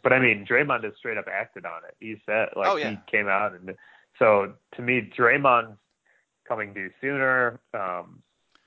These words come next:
Speaker 2: For the
Speaker 1: he was
Speaker 2: record,
Speaker 1: in
Speaker 2: I
Speaker 1: that
Speaker 2: love
Speaker 1: club.
Speaker 2: Draymond as, as a Spur, but it's not enough for Kawhi.
Speaker 1: No way. I mean, like I said, you're looking at Draymond.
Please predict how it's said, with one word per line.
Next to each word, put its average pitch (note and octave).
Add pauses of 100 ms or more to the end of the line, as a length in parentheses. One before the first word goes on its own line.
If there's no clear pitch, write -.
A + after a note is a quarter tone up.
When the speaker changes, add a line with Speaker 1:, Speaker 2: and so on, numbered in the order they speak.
(160)
Speaker 2:
For -
the F#3
Speaker 1:
he G#3
was C4+
Speaker 2:
record, G2
Speaker 1:
in G#2
Speaker 2:
I E3
Speaker 1:
that D3
Speaker 2:
love D#3+
Speaker 1:
club. D3
Speaker 2:
Draymond C#3
as, - (120)
as A#2+
a A2+
Spur, A#2+ (300)
but B2
it's A#2+
not G#2+
enough G2+
for -
Kawhi. E2 (920)
Speaker 1:
No D3+
way. F#2+
I -
mean, C#3 (140)
like C#3+
I G#2+
said, F#2+
you're A#2+
looking D3
at G#2 (520)
Draymond. C3